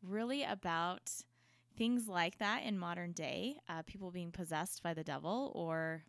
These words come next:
by his demons, uh, physically possessed anyway. And they tend also not to talk about maybe physical signs from God, and maybe they don't happen anymore. I'm not sure.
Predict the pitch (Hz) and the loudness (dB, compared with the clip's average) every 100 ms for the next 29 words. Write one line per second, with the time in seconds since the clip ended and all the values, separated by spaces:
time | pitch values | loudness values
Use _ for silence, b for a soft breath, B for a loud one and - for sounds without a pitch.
0 | - 165 165 175 160 151 151 151 285 370 | -2 -2 0 -4 -6 -8 -6 -4 -2 -4
1 | - - B B B B B B - - | -8 -10 B B B B B B -12 -10
2 | - 180 165 160 170 - 233 208 214 196 | -8 -4 -4 -4 -6 -4 0 2 0 -2
3 | 180 170 165 165 - 170 151 151 165 226 | -2 0 0 0 -2 -2 -2 0 2 0
4 | B B B B B 196 202 196 202 214 | B B B B B 8 10 10 8 6
5 | 214 262 277 208 220 233 208 196 - 190 | 4 4 6 6 4 4 4 4 2 0
6 | 170 180 165 156 156 - - - 175 175 | 0 2 4 6 4 -2 -6 0 2 2
7 | - 214 196 175 180 170 - 170 226 180 | 2 0 2 0 2 2 0 6 8 8
8 | 165 196 185 180 156 - - - 175 156 | 6 4 4 4 2 0 0 2 2 2
9 | 147 147 202 - 175 160 - - 233 214 | -2 -2 -2 -2 -6 -6 -6 -4 -2 2
10 | 180 | 2